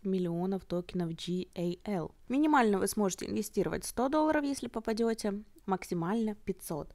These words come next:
И следующее вводное данное, которое нам очень интересно каждый раз, когда анонсируется проект CoinList'а, это, конечно же, сколько будет мест. Если посчитать, в данном токен-сейле будет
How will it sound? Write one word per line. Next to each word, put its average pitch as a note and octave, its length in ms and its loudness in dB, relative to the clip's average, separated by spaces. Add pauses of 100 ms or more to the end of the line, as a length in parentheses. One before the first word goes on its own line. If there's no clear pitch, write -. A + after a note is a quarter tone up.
И A3+ 40 0
следующее F#3+ 520 2
вводное F3 340 0
данное, E3+ 340 2
которое - 280 -6
нам D#3+ 180 -4 (100)
очень D#3+ 460 2
интересно D#3+ 560 0
каждый D#3+ 380 -4
раз, D3+ 160 -4
когда E3 180 -6
анонсируется E3+ 680 -2
проект F#3+ 340 0
CoinList'а, G#3+ 560 -2 (540)
это, D4+ 180 0
конечно C4+ 400 -2
же, B3 100 -2
сколько A#3+ 400 2
будет G#3+ 300 4
мест. G3+ 400 0 (140)
Если A3 260 -4
посчитать, F4+ 560 -2 (320)
в - 60 -10
данном G#3+ 260 2
токен-сейле D#4+ 580 0
будет B3 360 -2